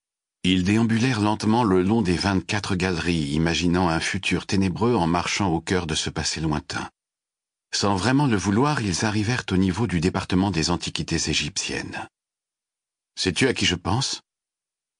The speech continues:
Luo Ji s'arrêta à hauteur d'une vitrine derrière laquelle reposait un masque mortuaire en or. Il avait envie d'évoquer un sujet plus léger.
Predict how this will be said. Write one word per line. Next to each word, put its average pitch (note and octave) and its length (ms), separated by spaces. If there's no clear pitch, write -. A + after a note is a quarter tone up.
Luo F2 280
Ji A2 140
s'arrêta F2+ 680
à E2 100
hauteur F2+ 360
d'une D#2 220
vitrine F#2+ 480
derrière F2 320
laquelle E2 320
reposait D#2+ 520
un D2+ 80
masque D#2+ 360
mortuaire C#2+ 500
en C#2+ 140
or. C2 340
Il D#2+ 120
avait G#2 220
envie A#2 240
d'évoquer G2 540
un F2 100
sujet G2+ 340
plus F#2+ 200
léger. D#2+ 440